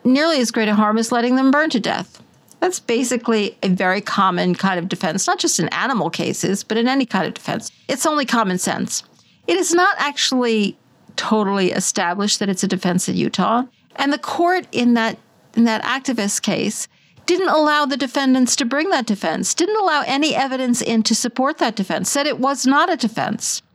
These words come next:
Instead, the defense that they put forward was that the piglets that they took weren't worth any money, and you can't be convicted of theft if, if,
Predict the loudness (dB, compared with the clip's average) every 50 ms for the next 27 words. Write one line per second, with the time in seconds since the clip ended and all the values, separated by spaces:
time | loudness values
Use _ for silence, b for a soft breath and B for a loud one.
0 | _ b b b b b b b b b b b b 0 0 2 0 0 2 2
1 | 2 2 2 0 -2 -2 -4 -4 -4 -2 0 0 -2 -2 -4 -8 -4 -4 -4 -4
2 | -2 -4 -6 -6 -2 -2 0 0 2 2 2 2 0 0 -2 -2 -2 -2 -2 -2
3 | 0 0 0 0 0 -2 -4 -8 _ -4 -4 -4 -2 0 -2 0 0 0 -2 -2
4 | -2 -4 -4 -4 -2 -2 -2 -2 -2 -2 -2 0 0 0 0 0 0 0 0 0
5 | 0 -2 0 0 2 4 4 4 4 2 0 0 0 0 -2 -2 -2 -2 0 0
6 | 2 0 0 0 -2 -2 -2 -2 -2 -2 0 0 2 2 0 -2 -2 -2 -2 -2
7 | -2 -2 -2 -2 -2 -2 -2 -2 -2 0 0 0 -2 -2 -6 -6 -6 -6 -6 b
8 | b b b b -6 -2 -2 -2 -2 -4 -6 -4 -4 -2 -4 -4 -6 -10 -12 -12